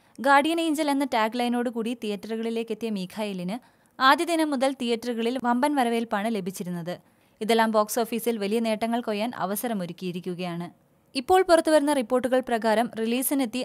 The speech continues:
ആദ്യ നാല് ദിവസം കൊണ്ട് മീഖായൽ വാരിക്കൂട്ടിയത് പത്ത് കോടിയോളം രൂപയാണ്. സിനിമയുടെ ആഗോളതലത്തിലുള്ള കളക്ഷൻ റിപ്പോർട്ടാണിത്. അണിയറ പ്രവർത്തകർ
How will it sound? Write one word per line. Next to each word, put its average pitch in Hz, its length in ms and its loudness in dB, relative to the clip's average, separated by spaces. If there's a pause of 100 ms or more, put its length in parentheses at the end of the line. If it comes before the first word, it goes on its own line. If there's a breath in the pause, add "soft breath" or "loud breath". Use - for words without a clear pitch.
ആദ്യ 202 300 0
നാല് 233 280 0
ദിവസം 233 340 0
കൊണ്ട് 214 280 0
മീഖായൽ 226 480 -2
വാരിക്കൂട്ടിയത് 208 800 -2
പത്ത് 240 240 -2
കോടിയോളം 240 580 0
രൂപയാണ്. 175 520 -6 (540 soft breath)
സിനിമയുടെ 254 440 2
ആഗോളതലത്തിലുള്ള 240 880 2
കളക്ഷൻ 214 440 -2
റിപ്പോർട്ടാണിത്. 175 640 -4 (420 soft breath)
അണിയറ 214 280 2
പ്രവർത്തകർ 226 500 0